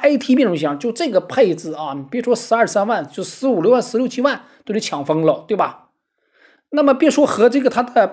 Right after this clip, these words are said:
大众朗逸、宝来相比，还后悔买它了。你就是说它的行驶质感要比这个迈腾啊、凯美瑞、雅阁呀，这些常规的 B 级车要好太多了。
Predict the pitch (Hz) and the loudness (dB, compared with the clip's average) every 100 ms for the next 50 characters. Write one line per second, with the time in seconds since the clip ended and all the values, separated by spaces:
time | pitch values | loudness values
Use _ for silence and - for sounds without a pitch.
0 | - - 247 254 214 160 147 269 247 143 | -6 -4 2 2 2 0 2 2 0 0
1 | 123 135 170 208 202 139 131 - 254 180 | 0 2 2 2 -2 -6 -10 -2 0 0
2 | 185 135 180 165 156 156 151 240 262 233 | -2 -6 -4 -2 -4 -6 -8 -4 -2 2
3 | 262 254 - 277 - 247 220 - 247 131 | 0 0 -4 0 0 0 -2 -4 -4 -4
4 | 135 247 226 143 113 170 214 254 175 131 | -2 -2 -2 -4 -8 -4 0 0 0 -2
5 | 180 220 - 240 190 226 208 156 123 143 | 0 0 0 -2 0 0 0 0 -2 2
6 | 170 196 - _ - 226 - 196 233 240 | 4 4 -2 _ -4 -4 0 0 0 -2
7 | 233 247 208 202 240 - - 302 202 135 | -2 -2 -2 0 0 -2 2 2 2 -2
8 | 123 | -6